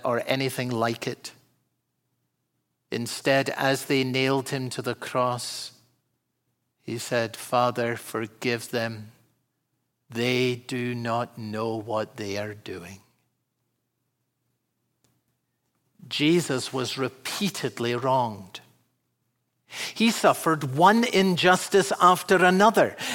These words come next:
and he was innocent more than any of us could ever be.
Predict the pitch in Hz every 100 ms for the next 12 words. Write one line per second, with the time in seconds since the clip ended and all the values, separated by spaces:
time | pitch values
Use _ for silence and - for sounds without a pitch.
0 | - 170 170 165 - 196 175 185 170 -
1 | - 247 247 - 160 151 180 208 214 185
2 | 190 220 202 226 202 190 202 202 - 202
3 | 185 202 196 160 185 214 143